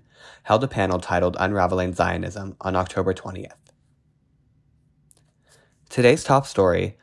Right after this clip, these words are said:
is Penn's mistreatment of its Nobel Prize winner. Despite pioneering the science behind covid nineteen vaccines, twenty twenty-three Nobel Prize in Physiology and Medicine winner Katalin Kariko was demoted by Penn multiple times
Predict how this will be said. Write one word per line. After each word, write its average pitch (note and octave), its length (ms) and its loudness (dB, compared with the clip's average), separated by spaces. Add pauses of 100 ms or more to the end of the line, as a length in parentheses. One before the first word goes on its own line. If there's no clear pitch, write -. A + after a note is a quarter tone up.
(160)
is A2+ 140 -8
Penn's A#2 280 -2
mistreatment F#2+ 600 -4
of F#2+ 100 0
its F#2+ 180 -4
Nobel F2+ 260 2
Prize F2 300 -2
winner. - 320 -12 (880)
Despite E3 380 2
pioneering B2 520 2
the G#2 60 -2
science F2+ 400 -2
behind G2 320 -4
covid G2+ 280 0
nineteen F#2+ 360 -2
vaccines, F#2 640 -4 (420)
twenty C#3 260 2
twenty-three D3 560 0
Nobel G2+ 360 4
Prize F2+ 400 -2 (100)
in G#2 140 -4
Physiology G2+ 600 2
and F#2+ 100 0
Medicine F2+ 380 -2
winner F2+ 280 -6 (320)
Katalin B2 400 0
Kariko F#2+ 540 -2 (240)
was A2 160 -4
demoted B2+ 400 2
by C3 140 2
Penn F#2+ 280 0
multiple A2+ 360 2
times F2+ 480 -4